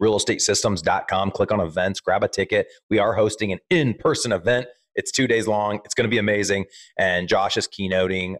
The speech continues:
and talking about millennial engagement. And I know your business there in College Station consists of a handful of millennials. You've probably had hundreds of millennials work for you over the last, what, five or ten years?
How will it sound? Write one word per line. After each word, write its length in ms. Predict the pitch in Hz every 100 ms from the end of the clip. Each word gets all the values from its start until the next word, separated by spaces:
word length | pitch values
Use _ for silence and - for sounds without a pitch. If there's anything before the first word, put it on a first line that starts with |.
| -
and 240 | 87 87
talking 260 | 95 92 104
about 340 | 90 90 92
millennial 580 | 98 95 92 98 98 98 -
engagement. 540 | 92 95 113 135 - _ _
And 260 | 98 95 92
I 60 |
know 280 | 92 95 95 - - -
your 200 | 90 120
business 420 | 120 117 107 113 -
there 160 | 110
in 80 | 104
College 260 | 110 98 85
Station 720 | - 110 110 - 107 107 - -
consists 380 | 101 120 107
of 100 | 107
a 80 | 92
handful 460 | - 143 190 170 139
of 80 | 107
millennials. 680 | 107 101 98 101 123 - - - _ -
You've 200 | 123 -
probably 240 | 123 113
had 80 | 98
hundreds 640 | - 131 170 170 123 113
of 80 | 104
millennials 500 | 107 101 104 98 95
work 260 | 107 107
for 140 | - 107
you 400 | 95 98 101 - - - _
over 160 | 110 101
the 60 |
last, 320 | 98 95 92 104
what, 260 | 92 -
five 240 | 107 98 95
or 60 |
ten 240 | 87 107 95
years? 480 | 92 90 101 -